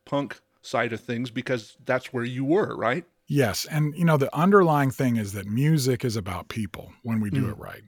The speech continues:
Speaker 1: Yeah.
Speaker 2: and this is all about people. All of this, all that I'm talking about is about people. Music is really an excuse. Uh, it's a way for people to connect with each other,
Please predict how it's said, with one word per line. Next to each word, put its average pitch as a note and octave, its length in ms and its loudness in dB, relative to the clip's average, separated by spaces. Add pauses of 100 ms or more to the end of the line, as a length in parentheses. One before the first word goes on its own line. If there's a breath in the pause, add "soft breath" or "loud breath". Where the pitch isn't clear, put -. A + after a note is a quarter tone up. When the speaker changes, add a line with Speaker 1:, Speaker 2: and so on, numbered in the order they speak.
Speaker 1:
Yeah. A#2 320 -4
Speaker 2:
and A2 100 -2
this C#3 140 0
is A#2+ 140 -2
all C3 240 2
about F2 260 -8
people. F#2+ 320 -14
All C#3 220 2
of C#3 100 2
this, G#2 280 -6
all C#3+ 280 0
that C3 100 2
I'm A2+ 120 -2
talking A2 360 -6
about F2 200 -10
is F2+ 100 -12
about F2+ 280 -14
people. - 380 -18 (460 loud breath)
Music E3 400 4
is G2+ 160 -4
really A#2 300 0
an F#2 80 -6
excuse. - 800 -6 (440 soft breath)
Uh, G2+ 280 -6
it's A#2 220 -6
a A#2 60 -4
way A2 520 -2
for - 180 -12
people A2 380 -8
to G2 100 -14
connect G2+ 400 -8
with F2+ 140 -14
each F2+ 160 -12
other, - 220 -16